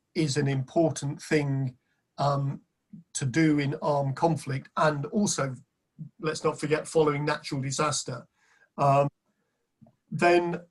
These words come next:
um, it won't always be protected. And there are lots of people who will put it really low down the priority list. Many people in uniform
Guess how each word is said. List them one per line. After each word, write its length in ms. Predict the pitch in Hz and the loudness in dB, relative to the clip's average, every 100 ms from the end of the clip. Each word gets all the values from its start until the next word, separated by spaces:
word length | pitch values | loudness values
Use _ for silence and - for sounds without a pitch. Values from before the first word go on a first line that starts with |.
| - | -8
um, 500 | 180 160 156 165 - - _ _ _ _ _ _ - | 0 2 2 0 -6 -14 _ _ _ _ _ _ -2
it 180 | 190 | 0
won't 280 | - 180 180 | 2 2 2
always 340 | 202 180 180 170 | 2 4 4 2
be 160 | 202 | 0
protected. 600 | - 170 226 226 - 120 - _ | -2 0 0 0 -6 -12 -14 _
And 460 | - 160 156 151 151 - | 2 6 6 4 -4 -8
there 240 | 151 151 151 | 0 4 6
are 360 | 151 143 139 | 6 4 2
lots 320 | 156 180 - | 2 0 0
of 80 | 156 | -4
people 400 | - 143 147 143 | -4 -4 -2 -2
who 60 | 147 | 0
will 80 | 151 | 0
put 200 | - 151 | 0 -2
it 140 | - | 0
really 300 | 170 185 165 | 0 2 0
low 280 | 151 151 151 | 2 2 4
down 320 | 151 151 143 | 2 0 -2
the 80 | 151 | -6
priority 540 | - 160 240 175 170 | -2 -2 0 -4 -4
list. 380 | 127 113 110 - _ _ _ _ _ _ _ _ | -6 -6 -8 -14 _ _ _ _ _ _ _ _
Many 260 | - 160 214 | 0 4 4
people 320 | - 180 160 | 4 0 0
in 120 | 160 | 0
uniform 640 | 156 214 185 - 131 117 | 2 0 0 -2 -2 -4